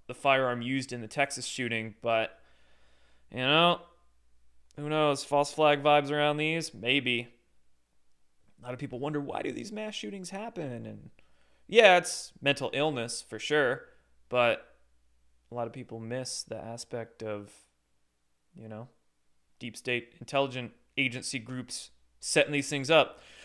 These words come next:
"Oh no, that's a crazy conspiracy theory." Welcome to the real world, bitch. Wake up. So Biden pushing gun con-, gun control calls. Big surprise.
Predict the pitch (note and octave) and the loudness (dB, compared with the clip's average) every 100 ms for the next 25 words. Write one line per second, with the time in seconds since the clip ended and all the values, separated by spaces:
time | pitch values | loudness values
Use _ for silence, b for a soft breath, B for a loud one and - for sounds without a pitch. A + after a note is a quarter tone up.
0 | B C4 C4+ C#4 B3+ B3+ B3 A#3+ C4+ C#4+ | B 2 6 6 4 2 0 0 4 6
1 | B3+ C4+ C4+ C4 C#4+ D4+ C#4+ B3 A#3+ A3+ | 6 2 0 0 4 4 4 0 0 2
2 | G3 D#3+ b b b b - D#3+ B3+ C4+ | 2 -2 b b b b 4 8 8 8
3 | B3+ C4 B3+ A#3 F3+ D#3+ C#3 A#2+ C#3+ D#3+ | 4 6 10 10 10 8 8 6 6 6
4 | - - - - - - - - - D#3+ | 0 -8 -16 -20 -20 -20 -20 -6 0 0
5 | F3 D3 - - - - - - - - | 4 4 4 -6 -20 -20 -20 -20 -20 -20
6 | - - - - - - G#2 A#2 A#2+ A#2+ | -20 -20 -20 -20 -20 -14 0 4 4 2
7 | A#2+ C3 A#2+ E3 G3+ G3 F3 G3+ - - | -4 -10 2 2 2 -2 -4 -4 -6 -16
8 | - F3+ F#3+ F#3 F#3 - G#3+ G3+ G#3+ G#3 | -6 -4 -4 -8 -4 2 4 4 8 12
9 | G3 G3 - D3+ - F#3 F3 E3+ | 12 12 4 -4 2 6 8 6